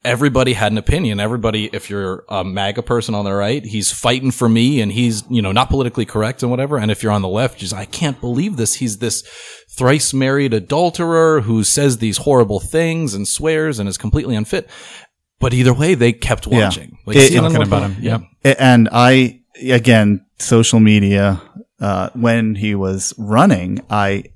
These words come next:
Speaker 2: I know an activist in California, uh, very, you know, on the, the left side of things, and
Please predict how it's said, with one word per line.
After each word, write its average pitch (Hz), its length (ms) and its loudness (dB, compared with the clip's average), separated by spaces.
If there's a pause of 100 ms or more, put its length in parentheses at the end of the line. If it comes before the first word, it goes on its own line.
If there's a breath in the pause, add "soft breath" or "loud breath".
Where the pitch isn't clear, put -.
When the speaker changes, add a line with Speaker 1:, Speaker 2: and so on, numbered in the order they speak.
Speaker 2:
I 104 220 -4
know 101 180 -2
an 95 80 -2
activist 98 540 -4
in 92 160 -4
California, 95 920 -4
uh, 98 220 -4
very, 98 520 -2
you 90 100 -8
know, 92 100 -4
on 92 80 -2
the, 90 160 -8 (240)
the 110 200 -6
left 92 240 -4
side 98 280 -6
of 110 80 -6
things, 98 360 -8 (560 loud breath)
and 95 560 -2